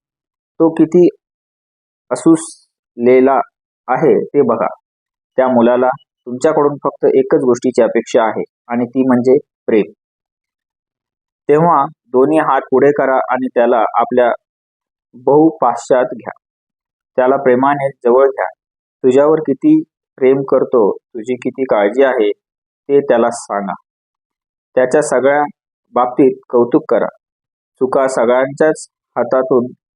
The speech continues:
होतात, त्यातूनच माणूस शिकतो हे त्याला सांगा. "काहीही हो,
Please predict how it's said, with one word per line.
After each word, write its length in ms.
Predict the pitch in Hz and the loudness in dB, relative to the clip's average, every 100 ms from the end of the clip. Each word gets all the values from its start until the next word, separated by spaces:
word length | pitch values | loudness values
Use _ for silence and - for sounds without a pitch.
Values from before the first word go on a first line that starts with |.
| - | -4
होतात, 260 | 123 113 87 - _ _ _ _ _ _ | -2 -2 -4 -8 _ _ _ _ _ _
त्यातूनच 500 | 131 131 170 170 175 - | -2 0 0 0 0 -2
माणूस 300 | 139 127 139 | -2 -2 -2
शिकतो 500 | - - - - 120 117 - _ _ _ _ | -2 -4 -4 0 0 0 -4 _ _ _ _
हे 200 | 139 143 | 0 0
त्याला 280 | 143 120 120 | 0 0 0
सांगा. 340 | 120 117 101 90 - _ _ _ _ _ _ - | -2 -4 -4 -6 -10 _ _ _ _ _ _ -4
"काहीही 480 | 127 139 156 175 | -2 0 2 2
हो, 500 | 175 _ - 139 127 | 0 _ 0 2 2